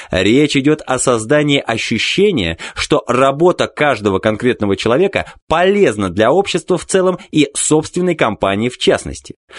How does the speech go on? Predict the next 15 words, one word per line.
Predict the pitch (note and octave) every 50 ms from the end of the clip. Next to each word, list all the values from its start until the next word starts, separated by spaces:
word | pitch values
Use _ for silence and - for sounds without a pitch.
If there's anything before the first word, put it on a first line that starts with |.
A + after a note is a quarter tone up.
| - - - -
В | C#2 D#2+ E2+ F#2
этом | B2 D3+ D#3+ D#3+ E3 D#3
случае | C3+ - D#3 F3 E3 - - D3+ C3+ C3
работник | B2+ C3 B2+ B2+ C#3+ F3+ G3+ - - - D#2 - - - - - - -
начинает | G#2 G#2+ - - D3+ F3 F#3+ F#3 F#3
осознавать | - D3+ C3+ - D#3 C3+ C#3+ D3+ D3+ E3 F3+ F3 - _
и | - E3+ E3
свою | - - D#3 D3+ D#3 D3+ D#3 E3+ E3+
значимость, | D3+ C3+ D3 D3+ B2+ G2+ - G2 E2 E2 - - - - -
и | - C#3
значимость | B2+ G#2+ G2+ G#2+ B2 C3+ D3+ D#3 - F3 F3 F3 D#3+ -
своей | - - B2+ G#2 F2+ E2 E2+ F2+
деятельности. | G2+ D3+ F3+ D3 - - E2 D2+ - - - - - _ _ - - - - -
Таким | - F2 E2+ - - F#2 F2+ G2+
образом, | C3 C#3 E3 E3+ D#3 E3+ F#3 E3+